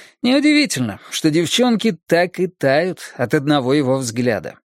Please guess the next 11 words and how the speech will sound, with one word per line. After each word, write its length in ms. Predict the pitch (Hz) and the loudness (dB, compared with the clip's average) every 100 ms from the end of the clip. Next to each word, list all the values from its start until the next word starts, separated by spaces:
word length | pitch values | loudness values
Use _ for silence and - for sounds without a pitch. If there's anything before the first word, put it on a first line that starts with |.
| _ _ _ _ _ | _ _ _ _ _
А 160 | 143 156 | 0 2
если 300 | 180 196 196 | 2 2 0
всего 220 | - 208 | 0 2
этого 220 | 208 214 | 2 0
недостаточно, 880 | 226 226 233 220 - 254 - - 104 _ _ | -4 0 -2 -2 -2 -2 -4 -10 -14 _ _
то 100 | 185 | 0
на 180 | 185 190 | 2 2
помощь 380 | 165 247 185 - | 2 0 0 -4
приходит 480 | 147 139 196 175 160 | -6 0 0 0 0
лёгкий 460 | 160 180 - 202 | 2 2 2 0
акцент, 540 | 170 147 - 175 113 | 0 -2 -2 -2 -2